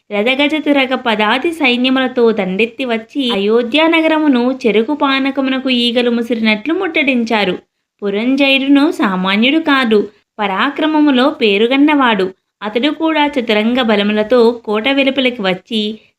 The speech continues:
శత్రు శిబిరములపై దాడి చేయుటకు సిద్ధపడెను. అతడు ఆయుధములతో నిండినదియు, మేలైన అశ్వములు కట్టబడినదియు,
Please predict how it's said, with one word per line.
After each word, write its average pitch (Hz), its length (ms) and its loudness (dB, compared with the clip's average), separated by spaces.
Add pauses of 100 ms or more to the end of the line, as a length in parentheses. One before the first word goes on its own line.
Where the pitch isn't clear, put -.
(120)
శత్రు 233 340 -4
శిబిరములపై 285 640 2
దాడి 214 320 -2
చేయుటకు 247 400 0
సిద్ధపడెను. 254 680 -2 (280)
అతడు 240 600 0
ఆయుధములతో 285 720 2
నిండినదియు, 247 1000 2 (260)
మేలైన 220 480 -2 (160)
అశ్వములు 285 520 -2
కట్టబడినదియు, 262 1160 -2